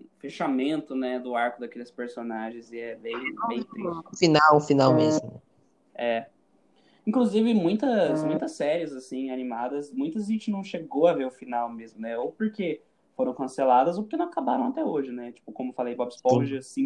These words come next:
Speaker 1: Simpsons, aí, né?
Speaker 2: Nossa, Simpsons é velho, hein, mano?
Speaker 1: É.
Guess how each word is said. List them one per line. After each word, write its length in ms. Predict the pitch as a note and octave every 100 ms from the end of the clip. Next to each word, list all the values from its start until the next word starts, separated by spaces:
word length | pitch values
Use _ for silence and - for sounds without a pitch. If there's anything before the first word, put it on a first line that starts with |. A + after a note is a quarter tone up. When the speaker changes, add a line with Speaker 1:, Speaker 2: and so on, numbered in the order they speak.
| C#3+
Speaker 1:
Simpsons, 580 | - C3+ C3 C3 - _ _ D#3+ _ _ _ _ _ _ _ -
aí, 400 | A2+ A2+ A#2 A#2
né? 140 | A2+ A#2
Speaker 2:
Nossa, 300 | C#3+ - C3+
Simpsons 480 | - D3 - C#3+
é 80 | D3+
velho, 280 | C#3+ C#3 C#3
hein, 120 | C#3+
mano? 240 | C3 A#2 A2+ _ _ _ _ _ _ _ -
Speaker 1:
É. 240 | A2 A2+